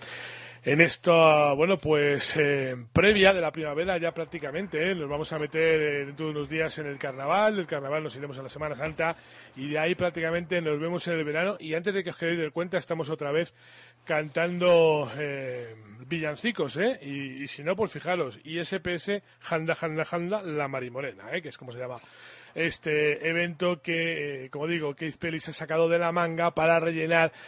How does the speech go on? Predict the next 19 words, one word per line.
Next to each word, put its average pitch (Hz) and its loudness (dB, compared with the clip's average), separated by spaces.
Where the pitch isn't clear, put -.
bueno, 180 10
en 160 8
lo 165 8
que 165 6
él 208 6
pretende 233 10
que 180 4
sea 208 4
la 151 2
promoción 160 4
del 170 6
golf, 175 6
la 165 6
popularización 156 0
y 156 -4
el 147 -2
hacer 190 -2
que 180 -4
llegue 165 2